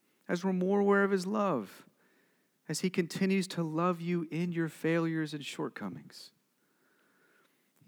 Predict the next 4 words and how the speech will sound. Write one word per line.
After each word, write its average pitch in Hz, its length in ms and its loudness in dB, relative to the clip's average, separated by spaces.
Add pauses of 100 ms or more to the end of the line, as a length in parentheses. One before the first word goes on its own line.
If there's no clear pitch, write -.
(100)
Jesus 139 760 -2 (560)
in 120 80 -4
John 143 260 4
fifteen 107 880 -4